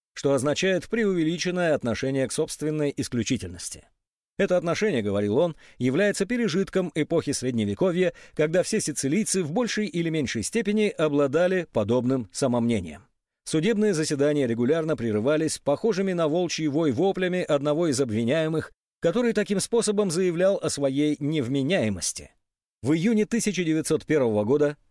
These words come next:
лишь тридцать два мафиози, в число которых вошли братья Нота, сын Антонио Джамоне и Томмазо Далио, были признаны виновными в организации преступного сообщества. Большинство из них тотчас освободили,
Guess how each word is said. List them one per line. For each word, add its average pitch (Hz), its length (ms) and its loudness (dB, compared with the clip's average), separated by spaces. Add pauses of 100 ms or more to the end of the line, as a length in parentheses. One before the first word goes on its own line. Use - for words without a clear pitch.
(120)
лишь 170 340 0
тридцать 214 400 -2
два 156 180 2
мафиози, 131 500 0
в - 40 -4
число 190 300 -2
которых 160 340 -2
вошли 147 300 -2
братья 123 340 -2
Нота, 120 380 -4 (240)
сын 185 340 -2
Антонио 143 540 0
Джамоне 120 480 0
и 127 180 -4
Томмазо 117 460 0
Далио, 123 440 0 (320)
были 208 280 2
признаны 196 440 0
виновными 170 520 0
в 147 100 2
организации 135 640 0
преступного 117 560 -2
сообщества. - 640 -4 (440)
Большинство 120 460 -2
из 135 120 0
них 165 200 -2
тотчас 160 380 -4
освободили, 123 720 0